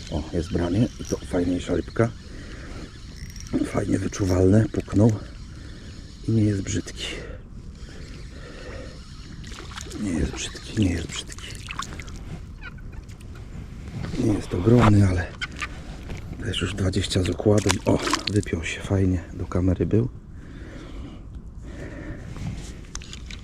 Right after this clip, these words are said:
Słuchajcie, no trzeba, teorie trzeba weryfikować. Trzeba sprawdzać, jak się nie sprawdzają, to próbować wyciągać wnioski.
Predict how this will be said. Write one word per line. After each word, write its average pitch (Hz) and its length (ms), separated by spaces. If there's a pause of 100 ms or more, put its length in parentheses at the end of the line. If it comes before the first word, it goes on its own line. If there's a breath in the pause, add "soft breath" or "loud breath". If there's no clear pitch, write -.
(160)
Słuchajcie, - 380
no 87 200
trzeba, 113 280 (580 loud breath)
teorie 120 500
trzeba 101 280
weryfikować. 98 1040 (2000 loud breath)
Trzeba 101 280
sprawdzać, 95 760
jak 92 160
się - 140
nie 95 100
sprawdzają, 85 680 (1600 loud breath)
to - 120
próbować 104 480
wyciągać 107 440
wnioski. 101 420